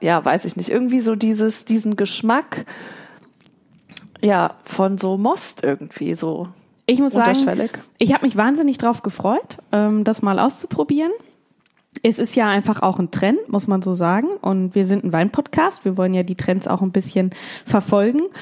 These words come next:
Speaker 2: Und ich bin positiv au-, überrascht auch. Also mir schmeckt er auch sehr, sehr gut. Und ich könnte mir durchaus vorstellen, zu einem schönen Anlass, ähm, mal eher so eine Flasche aufzumachen als, ähm, ein Champagner oder ein Winzersekt. Es ist was völlig anderes, meiner Meinung nach.
Speaker 1: Ja.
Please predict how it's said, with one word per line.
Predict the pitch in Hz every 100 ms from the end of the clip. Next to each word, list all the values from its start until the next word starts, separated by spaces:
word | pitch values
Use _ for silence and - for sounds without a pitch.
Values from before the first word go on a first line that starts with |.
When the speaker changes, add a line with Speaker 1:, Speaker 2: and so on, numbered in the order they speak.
| - - - _
Speaker 2:
Und | 214 240 233 240 233 -
ich | 294
bin | 415
positiv | 392 370 339 330 302
au-, | - - -
überrascht | 240 190 - - -
auch. | 160 -
Also | 190 190
mir | 220 262
schmeckt | 285 277
er | 262
auch | 220
sehr, | 196 220 311
sehr | 330 285
gut. | 240 302
Und | - 226
ich | 226
könnte | - 294
mir | 247
durchaus | 220 339 311 262
vorstellen, | - 294 - 262
zu | 247
einem | 247 226
schönen | - 208 196
Anlass, | 190 226 285 - -
ähm, | 240 240 240 240
mal | 220 220
eher | 220 202
so | 190
eine | 254
Flasche | - 277 294
aufzumachen | 262 269 - 269 269 269 262
als, | - 226 220 220 -
ähm, | - 214 214 214 214 - - - -
ein | 214
Champagner | 214 202 208 208 220 214
oder | 202 202
ein | 202
Winzersekt. | 240 208 180 156 -
Es | 202
ist | 262
was | 277 -
völlig | 311 302 -
anderes, | 202 165 165 -
meiner | 180 175
Meinung | 160 156 160
nach. | 165 160 -
Speaker 1:
Ja. | 240 214